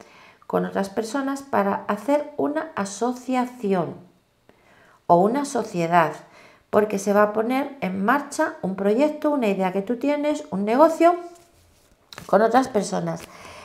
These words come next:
Cabe también la posibilidad para algunos que vayáis a arrancar con un negocio con algún familiar, incluso puede que sea alguien de tu pareja, ¿m? Con alguien que no te va a engañar, que no te va a defraudar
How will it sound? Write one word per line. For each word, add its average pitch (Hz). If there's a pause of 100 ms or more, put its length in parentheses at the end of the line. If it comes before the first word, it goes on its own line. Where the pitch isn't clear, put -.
(260)
Cabe 381
también 277
la 202
posibilidad 226
para 220
algunos 208 (720)
que 196
vayáis 220
a 214
arrancar 202
con 185
un 277
negocio 294
con 214
algún 196
familiar, 196
incluso 185
puede 190
que 240
sea 240 (340)
alguien 190
de 247
tu -
pareja, 170 (200)
¿m? 269 (440)
Con 190
alguien 202 (460)
que 208
no 294
te 330
va 285
a -
engañar, 196
que 196
no 202
te 214
va 214
a 196
defraudar 190